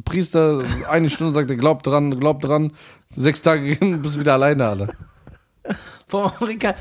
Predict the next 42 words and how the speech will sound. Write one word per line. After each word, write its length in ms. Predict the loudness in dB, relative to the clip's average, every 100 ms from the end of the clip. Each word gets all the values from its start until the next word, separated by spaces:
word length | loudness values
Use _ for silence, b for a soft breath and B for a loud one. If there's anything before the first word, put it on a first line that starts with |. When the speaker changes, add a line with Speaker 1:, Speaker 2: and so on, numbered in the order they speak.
| B -2
Speaker 2:
guck 140 | 2
mal, 60 | 2
was 120 | 4
das 280 | 2 2 0
Schlimme 340 | 0 2 2
ist. 280 | 0 -4 -16 B B -12
Ich 140 | -2
kann 160 | 0 2
mir 60 |
sogar 260 | 0 0 0
vorstellen, 480 | 2 0 2 2 2
bei 100 | 0
unserem 320 | -2 -2 -4
Pech 400 | -2 -2 -4 -10 -6
und 180 | -2 0
dem 120 | 0
Blödsinn, 440 | 0 0 0 -2
den 80 | 0
ich 160 | 0 2
manchmal 340 | 0 2 -2
mache, 340 | -2 -4 -6 -8 B B B B
wenn 100 | 0
wir 80 | 2
so 60 | 4
in 60 |
Amerika 360 | 4 2 2 0
sind, 120 | 0
dass 100 | -2
es 60 | -2
irgendwie 260 | -2 0
sein 240 | 0 0 0
kann, 120 | 0
weil 80 | 0
da 60 |
kommst 200 | 0 0
du 20 | 0
ja 60 |
wegen 100 | 0
jeder 160 | 0 0
Kacke 240 | -2 -4
ins 180 | -4 -6
Gefängnis. 420 | -6 -6 -6 -8